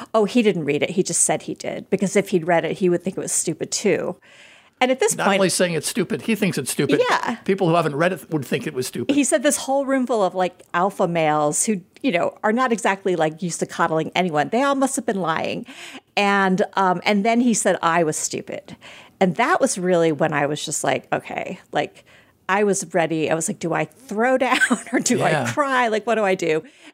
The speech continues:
Speaker 1: And I just tried to, you know, just get out of the room without crying, basically,
Speaker 2: Mm-hmm.
Speaker 1: which is very difficult.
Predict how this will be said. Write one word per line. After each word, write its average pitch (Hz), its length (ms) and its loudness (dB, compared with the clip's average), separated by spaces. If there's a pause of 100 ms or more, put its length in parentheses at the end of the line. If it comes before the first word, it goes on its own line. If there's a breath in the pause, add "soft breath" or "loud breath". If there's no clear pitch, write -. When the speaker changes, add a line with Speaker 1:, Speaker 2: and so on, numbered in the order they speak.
(100)
Speaker 1:
And 202 100 0
I 202 100 2
just 208 760 -2
tried 160 360 -2
to, 151 360 -4
you - 60 -12
know, 165 100 -8
just - 260 -8
get 165 120 2
out 156 160 2
of 151 60 -4
the 151 80 -2
room 151 260 -2
without - 240 -4
crying, 131 360 0
basically, 135 460 -4
Speaker 2:
Mm-hmm. 127 180 -4
Speaker 1:
which - 120 -6
is 202 80 2
very 202 180 2
difficult. - 480 -8